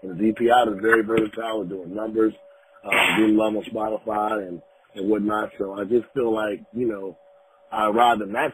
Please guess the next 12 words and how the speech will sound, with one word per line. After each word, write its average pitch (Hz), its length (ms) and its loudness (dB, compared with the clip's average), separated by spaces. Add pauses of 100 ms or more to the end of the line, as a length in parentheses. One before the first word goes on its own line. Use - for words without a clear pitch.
sense, 101 300 -6
but 104 120 -4
there's 107 140 -4
still 160 200 2
a - 0 -
lot 127 180 4
of 110 60 -2
more 110 240 -2
work 113 320 0 (260)
to 110 80 -8
be 104 100 -4
done. 92 460 -2